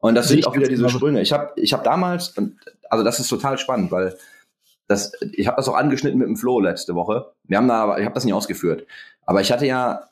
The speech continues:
Speaker 1: ich hatte ja mal ein Gespräch, das war für mich in Indien, wo sich mein Karriereweg für mich so ein bisschen entschieden hat. Und da ging's um so eine, um eine Matrix und ich muss da mal ein Bild von teilen, weil das, ich kann das grob erklären, aber, ne, und ich hab auch keinen besseren Namen dafür, aber es geht halt so ein bisschen um Kompetenz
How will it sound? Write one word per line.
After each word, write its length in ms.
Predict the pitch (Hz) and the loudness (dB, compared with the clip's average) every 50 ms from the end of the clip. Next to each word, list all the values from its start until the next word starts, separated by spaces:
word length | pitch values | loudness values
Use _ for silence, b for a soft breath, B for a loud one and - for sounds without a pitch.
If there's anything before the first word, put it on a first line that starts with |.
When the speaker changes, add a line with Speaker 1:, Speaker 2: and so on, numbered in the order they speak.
| _ - | _ -8
Speaker 1:
ich 80 | 95 | -4
hatte 100 | 113 110 | -2 0
ja 60 | 135 127 | 0 0
mal 100 | 123 117 | 2 2
ein 60 | 113 | 2
Gespräch, 480 | 98 98 - - - 113 117 113 - - | 0 0 -2 -2 -2 -2 -2 -2 -4 -6
das 140 | 95 95 92 | -6 -2 0
war 160 | 107 104 104 | 2 2 2
für 80 | 107 | 2
mich 200 | 104 113 113 - - | 2 0 0 0 0
in 120 | 113 107 | 0 2
Indien, 500 | - 110 120 127 123 123 127 123 127 110 95 | 2 2 2 2 0 0 0 0 0 0 0
wo 100 | 98 101 | 0 0
sich 160 | 92 98 - | -2 -2 -2
mein 180 | 101 104 113 110 | 0 0 0 0
Karriereweg 520 | - 104 107 113 113 101 98 98 98 98 | 0 0 2 2 2 0 0 0 -2 -2
für 60 | 95 | -2
mich 180 | 92 101 101 101 | -2 -2 -2 -2
so 80 | - 92 | -2 -4
ein 20 | |
bisschen 180 | 92 - 92 85 | -4 -4 -4 -4
entschieden 360 | 85 - - 101 101 80 78 | -4 -4 -4 -4 -4 -4 -6
hat. 180 | - - - b b b b b b b b _ | -6 -8 -10 b b b b b b b b _
Und 80 | 82 90 | 0 2
da 60 | 92 | 4
ging's 220 | 87 120 139 139 | 4 4 2 2
um 80 | 113 110 | 0 0
so 60 | 101 110 | 0 0
eine, 220 | 107 104 101 104 | 0 -2 -2 -2
um 80 | - 107 | 0 0
eine 100 | 113 101 | 2 2
Matrix 540 | 95 95 95 110 - - 90 82 82 - - | 2 2 2 0 0 0 0 0 -2 -4 -4
und 80 | 87 | -4
ich 120 | 90 82 87 | -4 -2 -2
muss 100 | 113 110 | -2 0
da 60 | - | 0
mal 80 | 117 107 | 0 0
ein 80 | 101 92 | 2 2
Bild 200 | 101 104 113 104 | 2 0 0 0
von 180 | - 95 85 - | -2 -4 -4 -2
teilen, 380 | - 85 80 80 78 80 73 67 | -2 -2 0 0 -2 -4 -4 -2
weil 140 | 80 82 | -2 0
das, 240 | 82 82 - - - - | 0 -2 -4 -6 -10 -8
ich 160 | - - - | -8 -6 -2
kann 120 | - 101 110 | -2 0 0
das 200 | 107 104 - - | 0 -2 -4 -4
grob 200 | - 113 117 - | -2 -2 0 0
erklären, 360 | 95 98 - 107 117 120 98 | 0 0 0 0 2 2 0
aber, 280 | 90 87 90 87 - B B B B B B B B | 0 0 -2 -2 -4 B B B B B B B B
ne, 200 | 92 104 113 104 | 0 0 2 2
und 140 | 92 104 104 | 2 2 2
ich 240 | - - - - - | 0 -2 -2 -2 -2
hab 140 | 90 - - | 0 0 2
auch 120 | 110 117 - | 2 0 0
keinen 240 | - 113 120 120 | 0 0 0 0
besseren 340 | 95 117 - 123 101 101 90 | 0 0 -2 -2 0 0 2
Namen 240 | 85 92 120 135 110 | 2 2 2 2 2
dafür, 300 | 90 80 - - 98 95 | 0 -2 -2 -2 0 0
aber 320 | 90 90 92 90 90 85 B B B B B B _ _ _ | 2 2 0 0 0 -2 B B B B B B _ _ _
es 160 | - 90 - | -4 -2 0
geht 140 | - 123 123 | 2 2 2
halt 100 | 127 104 | 2 2
so 80 | 107 107 | 2 0
ein 80 | 101 | 0
bisschen 240 | 104 117 - 127 95 | 0 0 -2 -2 0
um 120 | 87 104 104 | 0 0 2
Kompetenz 800 | - 113 98 101 95 - 110 107 127 135 - - - - _ | 0 0 0 -2 -4 -2 -2 -2 0 -2 -2 -4 -6 -8 _